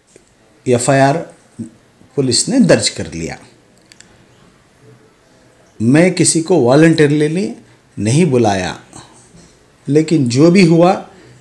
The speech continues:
वो गलत हुआ, चाहे गलती मुझसे हो या मेरे चाहने वालों से हो या फिर मेरे fan followers से हो या फिर मेरे इलाके के लोगों से हो। अ, social distancing violation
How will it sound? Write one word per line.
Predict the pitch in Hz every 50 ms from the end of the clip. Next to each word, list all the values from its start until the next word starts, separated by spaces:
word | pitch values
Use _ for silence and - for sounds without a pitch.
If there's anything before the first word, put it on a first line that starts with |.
| _ _ - 139
वो | 143 143 123
गलत | 107 110 117 143 185 185 185 -
हुआ, | 160 147 160 185 226 - - - - - - - _ _ - - - - _ _ _ - - - - -
चाहे | - 127 123 120 120 117
गलती | 110 110 120 127 131 131 - 170 151
मुझसे | 120 110 123 143 139 - - 196 185
हो | 160 139 170 180 208 233 233 - - _ _ - - - - -
या | 117 127 127
मेरे | 127 127 123 123 123 120 113 110 101 95 95 95 -
चाहने | - 110 95 110 131 156 156
वालों | 147 139 143 160 175 185
से | 180 - 185
हो | 156 135 151 180 202 233 - - - - - - - _ _ _ -
या | - 127 135 147
फिर | 143 - 165 156 143
मेरे | 135 139 139 135 135 123
fan | 120 - 123 123 147 160
followers | 139 - 117 120 139 156 170 185 185 180
से | - - 196
हो | 175 131 160 180 202 226 233 - - - - - - - 123
या | 131 143
फिर | 143 - 160 143
मेरे | 143 143 143 143 147 143 135 120
इलाके | 110 110 127 143 147 - - 175
के | 170 180 170
लोगों | 135 120 117 127 139 160 190 190
से | - - 190
हो। | 160 131 165 196 240 262 - - - - - - - - - - - - -
अ, | 135 131 131 127 113
social | 107 - - - - - - - 170 170 185 170 - - 208 202 202
distancing | 156 147 156 - - - - 175 170 170 170 - - - - 220 220 208 170
violation | 135 123 123 143 151 165 165 160 - - 160 156 156